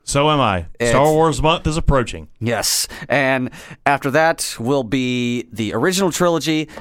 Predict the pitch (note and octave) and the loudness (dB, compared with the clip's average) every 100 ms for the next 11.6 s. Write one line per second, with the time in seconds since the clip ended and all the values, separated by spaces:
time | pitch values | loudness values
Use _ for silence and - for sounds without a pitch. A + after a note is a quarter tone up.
0 | - B2 A#2+ A#2+ B2 A#2 G#2+ A#2+ G3+ A#3+ | -6 -4 -2 -2 -2 -2 -4 -2 0 0
1 | G#3+ F#3 D#3+ D3 C#3 C3+ - - - _ | 2 2 2 2 0 -2 -4 -12 -20 _
2 | _ _ _ G#2+ C#3 D#3 E3+ - F3 D#3+ | _ _ _ -2 2 2 2 0 2 4
3 | D3+ D3 C3+ C3 C3 B2 B2+ G#2 A2+ A2 | 4 2 2 2 2 2 0 0 -2 -2
4 | A2 A2 - C#3 F#2+ B2+ - B2 A#2+ A#2 | -4 -6 -4 -2 -2 -2 -2 0 0 0
5 | A2+ A#2 A2 G#2+ G#2+ G#2 G2+ G2 - - | -2 -2 -4 -2 -2 -2 -2 -2 -6 -10
6 | - B2 A2 G#2+ G#2+ - - - _ G#2+ | -8 -4 -2 -2 -4 -8 -16 -20 _ -4
7 | A2+ A2+ A2+ A2 A#2 - _ - C#3+ D#3 | -2 -2 -2 -2 -8 -14 _ -4 -2 0
8 | D#3 C#3+ C#3 C#3 - _ _ _ - - | 0 2 0 -2 -10 _ _ _ -18 -4
9 | A2 A2+ A#2 F#2 - - - E3+ F#3+ G#3 | -2 0 -2 -4 -10 -4 -2 0 0 0
10 | G3 D3+ B2 D3+ C3+ C3 B2 B2 A2+ G#2+ | -2 -4 0 0 0 -2 -2 -2 -2 -4
11 | - G#2+ G2+ F#2+ G#2 G2+ | -2 -2 -2 -4 -4 -8